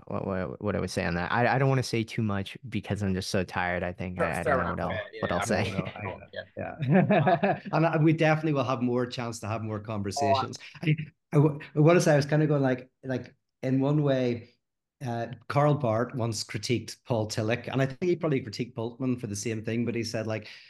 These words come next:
Speaker 3: you know, "You guys, um, use all of this philosophy, um, to kind of, as a way to postulate the problem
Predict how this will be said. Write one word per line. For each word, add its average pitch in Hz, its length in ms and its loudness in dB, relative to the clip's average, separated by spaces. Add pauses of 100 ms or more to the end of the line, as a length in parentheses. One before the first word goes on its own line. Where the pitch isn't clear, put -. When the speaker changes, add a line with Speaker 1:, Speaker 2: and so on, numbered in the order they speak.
(120)
Speaker 3:
you 123 120 2
know, 120 140 6
"You 120 200 4
guys, 120 420 2 (400)
um, 104 460 0 (240)
use 127 380 2
all 135 220 0
of 123 100 -4
this - 460 -6
philosophy, 113 920 -6 (640)
um, 113 420 0 (220)
to 139 80 0
kind 127 300 0
of, 117 160 -2 (300)
as 120 180 -2
a 123 60 4
way 117 280 4
to 113 60 2
postulate 113 760 -4
the 110 60 -8
problem 110 800 -2